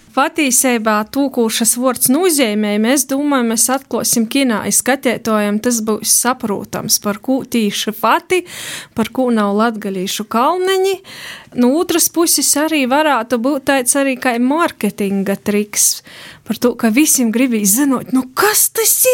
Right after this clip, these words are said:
ir, ko tas nozīmē. Veritī seriālu. Jūs saprasit, ko tas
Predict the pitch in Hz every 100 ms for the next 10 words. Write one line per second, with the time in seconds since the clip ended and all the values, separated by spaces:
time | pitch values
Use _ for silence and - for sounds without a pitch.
0 | 440 269 - - 427 453 381 349 - 440
1 | 453 233 220 202 196 - - - - -
2 | - 196 196 185 190 262 - - 349 415
3 | 381 247 196 196 - 214 - _ - 247
4 | 330 381 427 415 - 262 - 240 214 208